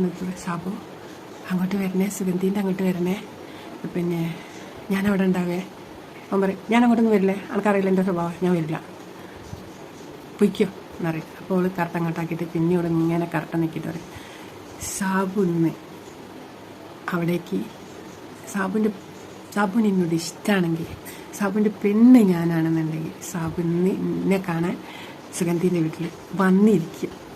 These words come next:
വരണം, വന്നിരിക്കും" എന്ന് പറഞ്ഞുകൊണ്ട് ഓള് ഒരൊറ്റ പോക്ക്. അപ്പോൾ അങ്ങനെ മലന്ന് കിടന്നിട്ട് ഇങ്ങനെ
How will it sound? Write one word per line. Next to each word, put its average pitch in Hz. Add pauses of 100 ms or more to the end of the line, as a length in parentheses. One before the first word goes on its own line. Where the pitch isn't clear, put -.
(140)
വരണം, 190 (180)
വന്നിരിക്കും" 175
എന്ന് 170
പറഞ്ഞുകൊണ്ട് 165
ഓള് 170
ഒരൊറ്റ 165 (100)
പോക്ക്. - (640)
അപ്പോൾ 190
അങ്ങനെ 190 (120)
മലന്ന് 175
കിടന്നിട്ട് 180
ഇങ്ങനെ 196